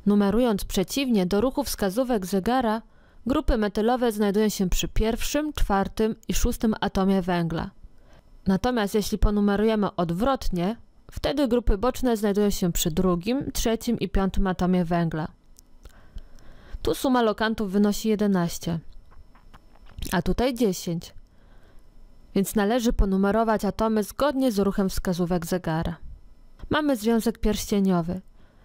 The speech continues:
więc nazwa rdzenia musi zawierać przedrostek cyklo. Następnie dodajemy słówko heks, bo w pierścieniu jest sześć atomów węgla.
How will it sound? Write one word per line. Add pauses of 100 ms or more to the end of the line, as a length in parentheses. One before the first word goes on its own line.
(140)
więc
nazwa
rdzenia
musi
zawierać
przedrostek
cyklo. (880)
Następnie
dodajemy
słówko
heks, (400)
bo
w
pierścieniu
jest
sześć
atomów
węgla.